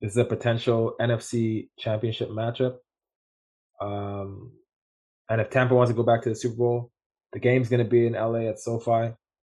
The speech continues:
So I think, I just think the Rams defense is gonna control this game. Um, I don't think Brady's gonna do what he did again, against Atlanta to the Rams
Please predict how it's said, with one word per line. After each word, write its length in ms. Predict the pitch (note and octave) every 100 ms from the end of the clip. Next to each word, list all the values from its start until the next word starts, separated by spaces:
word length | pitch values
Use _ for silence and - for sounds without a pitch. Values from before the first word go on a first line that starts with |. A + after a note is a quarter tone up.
| _
So 520 | - A#2 G#2 G2+ - - _ _ _ _ _ _
I 120 | A#2 C#3+
think, 140 | D3+
I 80 | C#3
just 100 | D#3+
think 120 | E3
the 60 | C3
Rams 440 | A2+ A#2+ B2 G2+
defense 640 | A#2 A2+ B2 B2+ B2+ - _ _ _ _ _ -
is 160 | B2
gonna 220 | A#2+ A#2+ A2+
control 760 | A#2 G#2+ - G#2+ G2 F#2 - _ _ _ _ -
this 180 | G2+ -
game. 300 | G#2 F2+ - _ _ _ _ _ _
Um, 580 | G#2 G2+ G2 F#2 F2 D2+ _ _ _ _ _ _ -
I 160 | G#2+ G2+
don't 200 | C#3 C#3+
think 200 | D3 B2+
Brady's 320 | G#2+ A#2+ B2+ A#2
gonna 200 | A#2+ G#2+
do 240 | F#2+ A#2+
what 140 | A2 G2+
he 120 | A#2
did 180 | A#2 A#2
again, 320 | A2 G#2+ G2 G2+
against 260 | G#2 G#2
Atlanta 580 | F2+ G2+ G#2+ A#2 B2 B2+ - _ _ -
to 80 |
the 100 | A2
Rams 500 | G#2+ A2 A2+ A#2 -